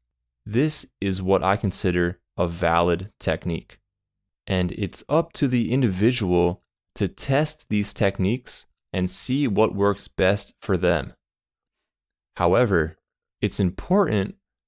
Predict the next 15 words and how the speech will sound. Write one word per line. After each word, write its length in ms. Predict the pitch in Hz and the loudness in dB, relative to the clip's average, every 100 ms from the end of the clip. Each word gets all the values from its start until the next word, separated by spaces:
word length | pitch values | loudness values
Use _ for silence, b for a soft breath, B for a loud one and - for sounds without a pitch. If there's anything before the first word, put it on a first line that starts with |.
| _ | _
that 160 | 92 95 | -2 -2
you're 260 | 101 101 | 2 2
using 580 | 95 92 120 120 110 101 - | 2 2 2 2 2 0 0
a 120 | 90 | -2
valid 460 | 85 85 85 85 | 0 2 4 2
technique, 580 | - 85 - 104 92 - _ _ _ _ _ - | 0 -2 0 -2 -2 -10 _ _ _ _ _ -8
because 480 | 92 - 90 87 - - | -4 2 2 2 -2 0
over 240 | 123 165 | 2 2
the 140 | 117 95 | 0 0
years, 680 | 92 107 90 85 - - - _ _ _ _ | 0 2 2 0 -6 -12 -20 _ _ _ _
I've 280 | - 101 123 | -4 -2 -2
heard 260 | - 156 117 | 0 2 4
of 220 | 90 - | 2 0
some 340 | - - 175 | -8 -2 -2
techniques 800 | 160 - 123 113 110 - - - | 0 0 0 2 0 -2 -8 -18